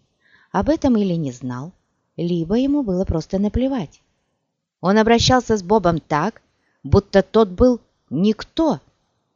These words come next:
А ведь после того, как Боб целый год в поте лица трудился, чтобы завоевать авторитет,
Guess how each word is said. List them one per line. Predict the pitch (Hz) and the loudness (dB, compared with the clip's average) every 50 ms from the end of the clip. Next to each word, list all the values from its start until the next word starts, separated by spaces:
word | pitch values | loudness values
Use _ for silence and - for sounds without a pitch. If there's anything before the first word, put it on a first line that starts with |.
| _ _ _ _ _ _ _ _ _ _ _ _ | _ _ _ _ _ _ _ _ _ _ _ _
А | - 151 156 | -6 -4 -2
ведь | 160 180 - - | -2 -4 -4 -4
после | - 202 - - 180 | -6 -8 -6 -6 -6
того, | 180 - 180 185 196 | -4 -2 -2 -2 -2
как | 185 - 175 180 165 | -4 -4 -6 -6 -4
Боб | 165 202 202 - _ | -4 -4 -4 -4 _
целый | - - 226 254 269 269 277 262 | -2 0 0 2 2 0 0 -2
год | 214 170 165 135 - - | -4 -4 -4 -4 -6 -8
в | - _ | -12 _
поте | - 170 175 - 165 160 | -4 -4 -2 -2 -2 -2
лица | 170 170 - - 190 190 | -2 -4 -4 -4 -4 -4
трудился, | - - 156 160 156 196 196 - - - 156 | -4 -4 -6 -4 -4 -4 -6 -6 -6 -8 -10
чтобы | - - 160 151 156 147 | -8 -6 -6 -6 -6 -4
завоевать | 135 - 147 151 160 160 165 165 165 185 151 - | -4 -4 -4 -2 -2 -2 -2 -2 -2 -2 -4 -4
авторитет, | 143 143 - _ - 143 - 131 127 _ - - 214 277 311 - - | -6 -10 -8 _ -8 -8 -6 -8 -10 _ -6 -4 -2 -2 -4 -6 -12